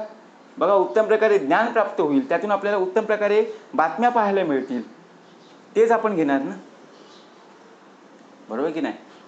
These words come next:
म्हणजे विचार करा, असं नाही आहे की, अ, आपण, अ, सगळेच पेपर घेतले आणि जर वाचलेच नाही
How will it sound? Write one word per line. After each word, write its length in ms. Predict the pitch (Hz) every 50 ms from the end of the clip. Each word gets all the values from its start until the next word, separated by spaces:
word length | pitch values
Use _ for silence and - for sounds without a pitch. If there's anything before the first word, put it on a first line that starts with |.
| - -
म्हणजे 200 | - 160 208 269
विचार 380 | 247 185 160 - 208 226 233 233
करा, 260 | 220 147 117 101 98 98 - - - - - - - - - - - - - - - - - - -
असं 260 | - 156 156 - 233
नाही 160 | 233 240 240 240
आहे 80 | 226
की, 260 | - - 160 131 123 123 - - - - - - - -
अ, 80 | -
आपण, 480 | 123 131 135 117 147 147 - 190 185 170
अ, 100 | 165 156 151 - - - - - - - - -
सगळेच 340 | - 185 175 202 226 214 220
पेपर 280 | 220 208 202 208 220 190
घेतले 500 | 170 180 175 175 196 202 202 202 196 - - - - - - - - - - - - - - - - - - - -
आणि 160 | 147 175 185
जर 120 | 175 208
वाचलेच 560 | 202 185 160 165 165 - 202 214 220 208 -
नाही 220 | 185 147 113 110